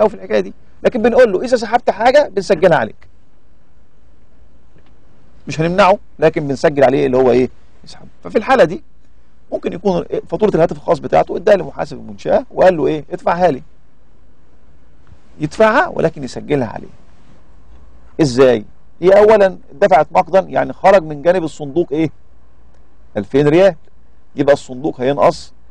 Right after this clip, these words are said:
بألفين ريال. أنا فاكر كان في سبعين بينها، يبقى تمانية وستين ألف. طيب، الحكاية دي هنسجلها إزاي؟ الألفين ريال دي،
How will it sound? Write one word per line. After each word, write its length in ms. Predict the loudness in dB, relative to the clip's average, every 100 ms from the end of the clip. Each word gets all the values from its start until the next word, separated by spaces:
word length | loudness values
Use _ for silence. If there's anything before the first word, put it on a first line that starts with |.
| -20 -10
بألفين 400 | -8 -8 -6 -4
ريال. 240 | 0 0 -2
أنا 100 | -4
فاكر 160 | -2 0
كان 160 | -2
في 100 | -4
سبعين 360 | 0 2 0 0
بينها، 400 | -2 2 0 0 -4
يبقى 240 | -2 0
تمانية 240 | -2 -4
وستين 320 | -4 -6 -10 -12
ألف. 140 | -12 -16 -20 -20 -20 -20 -20 -20 -20 -20 -20 -20 -20 -20 -20 -20 0
طيب، 320 | 2 2 0 -8 -18 -20 -20 -20 -20 -20 -20 -20
الحكاية 280 | -6 0 2
دي 80 |
هنسجلها 420 | 2 0 2 4 4
إزاي؟ 340 | 4 2 0 -10 -20 -20 -20 -20 -20 -20 -20 -20 -20 -20 -20 -20 -2
الألفين 380 | 0 2 2 4
ريال 260 | 4 4
دي، 180 | 0